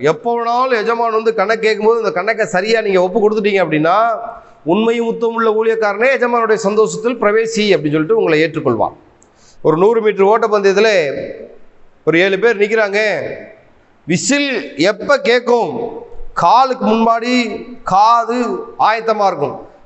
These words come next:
கால் ஓடுறதுக்கு முன்னாடி காது ரொம்ப ஆயத்தமா இருக்கும், விசில் சத்தம் கேட்ட உடனே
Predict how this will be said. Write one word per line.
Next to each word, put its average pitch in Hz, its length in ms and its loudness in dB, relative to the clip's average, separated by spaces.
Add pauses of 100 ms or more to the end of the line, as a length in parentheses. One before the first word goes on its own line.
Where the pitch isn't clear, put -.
(100)
கால் 226 400 4
ஓடுறதுக்கு 208 440 0
முன்னாடி 208 340 0 (1080)
காது 233 420 4
ரொம்ப 214 240 0
ஆயத்தமா 208 460 0
இருக்கும், 151 300 -2 (420)
விசில் 170 320 -2
சத்தம் 202 300 -2
கேட்ட 214 240 0
உடனே 208 220 0